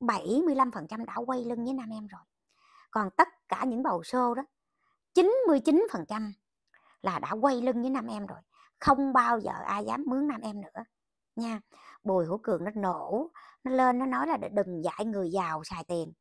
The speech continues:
Trời ơi, nó mà giàu thì nó sẽ không có phải sống cái kiểu như vậy nha. Và con nam em á, thì nói làm sao? Nếu nó giàu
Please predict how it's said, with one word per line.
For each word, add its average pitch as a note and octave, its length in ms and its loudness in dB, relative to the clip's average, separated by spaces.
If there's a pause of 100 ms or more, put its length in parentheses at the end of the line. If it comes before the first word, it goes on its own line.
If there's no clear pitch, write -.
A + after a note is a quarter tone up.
(500)
Trời A3+ 140 2
ơi, C#4+ 360 6 (300)
nó D4+ 260 6
mà A3 80 2
giàu F#3+ 340 2
thì F#3 100 -4
nó A#3 140 0
sẽ A#3 160 -4
không B3 160 -6
có C#4 80 -2
phải - 180 -10
sống C#4+ 220 -4
cái E4+ 120 -6
kiểu - 160 -12
như B3+ 140 -2
vậy - 200 -16 (440)
nha. A#3 280 -4 (1600)
Và G#3+ 180 0
con B3+ 140 0
nam C4+ 160 -2
em C4 240 0
á, C#4+ 100 -2 (640)
thì F#3 160 -6
nói A#3+ 160 -2
làm A3 100 -2
sao? A#3 220 -10 (460)
Nếu E4+ 160 6
nó F#4+ 80 4
giàu G3+ 540 0